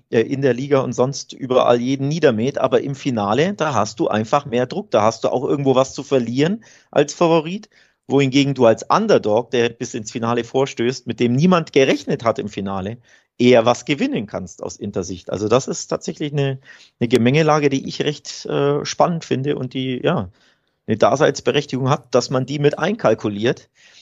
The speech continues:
Allerdings möchte ich dir vorhalten, Julius, beim F A Cup Finale, bei unserer Besprechung hast du gesagt, nee,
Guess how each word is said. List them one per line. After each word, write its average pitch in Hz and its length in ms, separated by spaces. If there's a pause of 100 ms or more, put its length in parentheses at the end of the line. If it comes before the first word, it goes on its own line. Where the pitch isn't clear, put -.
(280)
Allerdings 143 400
möchte 202 200
ich 175 60
dir 165 140
vorhalten, 175 340
Julius, 117 340
beim 135 240
F - 220
A 170 80
Cup - 180
Finale, 117 520 (100)
bei 131 100
unserer 127 220
Besprechung 143 380
hast 123 160
du 120 40
gesagt, 110 300
nee, 95 380